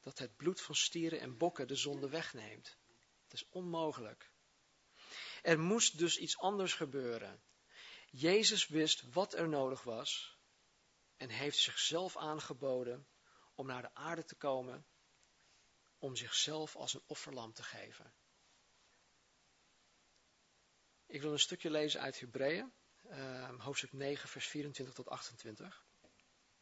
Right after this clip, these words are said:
Christus is het heiligdom binnengegaan. Nou moet je even bedenken dat hij dan de hoge priester is met die bellen, met de touw, met de touw, alleen zonder touw.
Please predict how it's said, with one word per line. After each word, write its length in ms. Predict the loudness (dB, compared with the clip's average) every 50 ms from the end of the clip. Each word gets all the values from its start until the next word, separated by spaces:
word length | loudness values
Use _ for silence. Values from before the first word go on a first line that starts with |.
| -20 -20 -20 -20 -18 -16 -14 -14 -14 -14 -14 -14 -16 -18 -20 -20 _ _ 0
Christus 840 | 4 6 10 10 10 10 8 4 2 4 4 4 4 4 0 -2 -8 -14 -20 -20 _ _ _
is 240 | 0 2 2 2 2
het 240 | 2 0 -2 -2 4
heiligdom 680 | 8 8 8 8 8 6 2 0 2 2 4 4 4
binnengegaan. 880 | 4 4 4 4 4 2 -2 -4 -6 -6 -4 -4 -4 -4 -6 -8 -12 -16 -16 -6
Nou 200 | -2 0 2 2
moet 160 | 4 4 4
je 80 | 6
even 340 | 6 6 6 4 2 -2 -2
bedenken 360 | 0 0 2 0 0 2 2
dat 240 | 0 0 0 -2 0
hij 240 | 2 4 4 4 4
dan 340 | 2 2 0 0 0 -2 -2
de 80 | -4
hoge 380 | -2 2 4 4 4 4 0 -4
priester 440 | -4 0 2 4 6 6 4 4 2
is 280 | 2 2 0 0 0 -4 -10 -14 -14 -16 -16 -18 -20 -20 -20 -20 _ _ _ _ _ _ -20 -20 -20 _ _ _ _
met 180 | -2 -2 -2 -2
die 100 | -4 0
bellen, 460 | 6 8 8 8 8 4 0 -4 -12 -16 _ -20 -20 _ _
met 200 | -8 -8 -6 -4
de 100 | -6 -2
touw, 420 | 0 2 2 2 2 0 -4 -6 -14 _ _ _ _ _ -12
met 140 | -10 -10 -10
de 100 | -10 -6
touw, 300 | -2 -2 0 0 -2 -2
alleen 520 | 0 0 2 4 4 2 2 0 -4 -10 -18 _
zonder 440 | -6 -2 -2 0 0 0 -2 -2 0
touw. 360 | -2 -2 -2 -2 -4 -8 -12